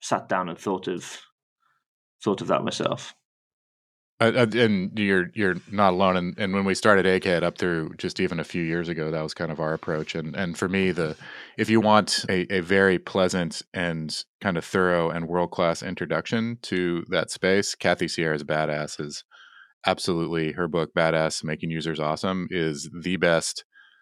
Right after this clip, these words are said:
Speaker 2: like, instructional design primer that, that exists. It is fantastic and, and really a great way to kind of open up into that.
Speaker 1: Yeah, so I'll, I'll, I'll look, I'll look up that, 'cause I think, I, I, I wonder if,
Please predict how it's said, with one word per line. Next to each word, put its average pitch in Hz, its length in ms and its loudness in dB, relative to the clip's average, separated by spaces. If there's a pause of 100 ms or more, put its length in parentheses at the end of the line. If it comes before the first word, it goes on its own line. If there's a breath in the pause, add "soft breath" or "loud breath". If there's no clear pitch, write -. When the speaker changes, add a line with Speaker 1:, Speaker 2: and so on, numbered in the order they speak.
(280 soft breath)
Speaker 2:
like, 80 220 0 (280)
instructional 90 500 0
design 80 480 -2
primer 80 560 -2 (140)
that, 76 260 -2 (160)
that 87 180 0
exists. 76 540 -4
It 78 160 -4
is 76 260 -6
fantastic 73 720 -2
and, 76 200 -8
and 82 100 -6
really 76 240 -2
a 73 40 -6
great 73 260 -4
way 76 220 -2
to 69 240 -6
kind 80 180 -2
of - 60 -2
open 78 280 -2
up 73 220 -4
into 76 200 -4
that. 73 220 -4 (120)
Speaker 1:
Yeah, 117 140 4
so 123 160 0
I'll, 120 280 2
I'll, 113 400 0
I'll 113 140 2
look, 113 200 -2 (120)
I'll 110 120 2
look 113 160 -2
up 104 160 -4
that, - 280 -4
'cause 101 160 -4
I 95 60 -4
think, 101 360 -8 (880 soft breath)
I, 135 80 6
I, 147 200 8
I 151 160 4
wonder 139 360 6
if, - 400 -4